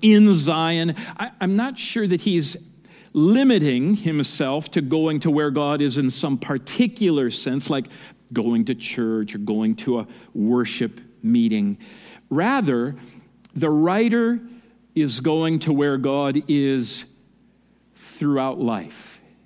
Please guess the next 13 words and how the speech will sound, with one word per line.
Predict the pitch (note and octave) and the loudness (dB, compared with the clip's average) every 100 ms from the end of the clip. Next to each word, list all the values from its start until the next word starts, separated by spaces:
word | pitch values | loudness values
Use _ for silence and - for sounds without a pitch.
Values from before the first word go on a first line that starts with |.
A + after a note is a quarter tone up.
| _ _ _ _ _ _ _ _ _ _ _ _ _ | _ _ _ _ _ _ _ _ _ _ _ _ _
That | C3+ C#3 | -6 -2
is, | C#3+ D3 C#3+ C3 - - _ _ _ _ _ _ - - _ _ _ _ - - _ _ | 0 0 0 -4 -8 -14 _ _ _ _ _ _ -20 -20 _ _ _ _ -20 -20 _ _
all | - F#3 G3 G#3 G#3+ G3+ G3+ - - | -2 0 4 4 2 0 -6 -14 -10
of | B2+ A2+ | -8 -4
life, | A#2 G#2+ F2 - - - _ _ _ _ - | -2 -2 -8 -14 -20 -20 _ _ _ _ -8
all | F3 G3 G3+ G3+ G3 F3+ - | -2 0 2 4 2 0 -2
of | C3+ B2 | -4 -2
life | B2+ A#2+ G#2 - - | -2 -2 -4 -8 -4
is | D3 C3 C#3+ | -2 -2 0
an | C3 C3+ - | -2 -4 -4
opportunity | D3 - C#3+ - - E3 C#3+ G#2+ F2+ - - - _ _ _ _ - - | -4 -2 -4 -4 -4 -2 0 -2 -4 -10 -20 -20 _ _ _ _ -20 -12
to | - B2 | -6 -2
go | C3+ D3 C3+ A2+ F#2+ | 0 0 0 0 -4